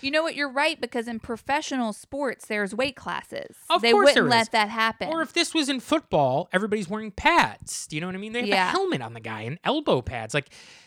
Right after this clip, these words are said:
Speaker 2: there's way, you know, and also, like, that would be called roughing. Th-, that would be called roughing. There would be a pa-, there would be, you know, um, th-,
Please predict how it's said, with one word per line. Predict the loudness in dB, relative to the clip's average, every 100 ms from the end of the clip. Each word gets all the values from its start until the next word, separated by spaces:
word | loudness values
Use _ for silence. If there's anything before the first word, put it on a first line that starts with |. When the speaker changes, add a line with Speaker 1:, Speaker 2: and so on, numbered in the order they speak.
| -4
Speaker 2:
there's | 0 0 0
way, | 2 4 4
you | 2
know, | 0
and | -2
also, | 0 0 2
like, | 4 6 6
that | 6
would | 4
be | 0 -4
called | 2 6 6 6 6
roughing. | 4 6 4 2 -2
Th-, | 2
that | 2
would | 4
be | -2
called | 0 0 6
roughing. | 4 4 -6 -6
There | -6
would | -4
be | 0
a | 0
pa-, | 0 -6 2
there | 2
would | 2 0
be, | 0 0 -2
you | -2
know, | 0 0 -2
um, | -4 -2 -2 -6 -14 -10
th-, | -10